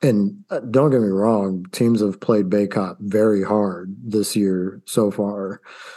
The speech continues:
So it's not like anything was ever going to be easy for him and that he's just taking a nap near the rim. But I've just gotten the feeling up to this game, and,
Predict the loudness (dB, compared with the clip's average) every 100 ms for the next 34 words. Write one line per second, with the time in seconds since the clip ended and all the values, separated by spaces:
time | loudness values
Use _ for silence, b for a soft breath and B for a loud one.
0 | -4 -2 0 2 4 4 2 0 -2 -8
1 | -18 _ -4 -2 -2 0 0 2 0 0
2 | -2 -4 -12 _ -8 -2 0 0 0 0
3 | 0 0 0 0 -2 -2 -2 0 0 -2
4 | -2 -2 -2 -2 -2 -4 -4 -4 0 0
5 | 0 -2 -2 -2 -4 -6 -4 -2 0 2
6 | 2 2 0 -2 -6 -12 B B B B
7 | B _ _ -2 -2 2 0 2 2 4
8 | 2 0 0 2 4 4 2 0 -4 -8
9 | _ -20 -20 -20 -20 -18 -18 _ _ _
10 | _ _ 0 0 2 0 0 -6 0 0
11 | 2 0 2 2 2 2 0 -2 -4